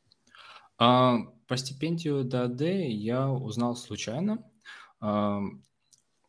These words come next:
я со-, состоял в м-, во многих группах, а, карьерных группах ВКонтакте, от, э,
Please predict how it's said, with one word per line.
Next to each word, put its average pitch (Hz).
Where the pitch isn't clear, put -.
я 117
со-, 127
состоял 117
в 95
м-, 110
во 110
многих 113
группах, -
а, 90
карьерных 104
группах -
ВКонтакте, 143
от, 95
э, 92